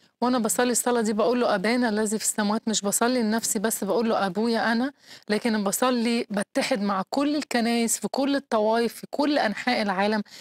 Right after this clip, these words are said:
إن إحنا كلنا بنرفع صلاة للرب، نقول له، "أبانا الذي في السماوات"، مش "أبويا أنا" بس.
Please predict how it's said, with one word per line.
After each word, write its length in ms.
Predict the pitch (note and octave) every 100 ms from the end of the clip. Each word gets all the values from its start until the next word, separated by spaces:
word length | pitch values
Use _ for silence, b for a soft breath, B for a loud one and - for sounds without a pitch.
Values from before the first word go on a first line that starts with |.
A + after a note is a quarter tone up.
| B -
إن 80 | A3
إحنا 200 | A#3 G#3
كلنا 380 | G3+ G3 A3+
بنرفع 400 | G3+ G#3+ A3+ A3
صلاة 320 | - A3 G#3 F#3+
للرب، 280 | G#3 F#3+
نقول 220 | G3+ G#3 G3+
له، 120 | G3+
"أبانا 560 | G3+ F#3 G#3+ G3+ G3+ F#3+
الذي 280 | F#3 F3+ F3+
في 40 |
السماوات"، 480 | - G3 F#3 F#3 F3+
مش 160 | G3 -
"أبويا 520 | F#3+ F3 G#3 F#3+ F3
أنا" 140 | F3 E3+
بس. 300 | - -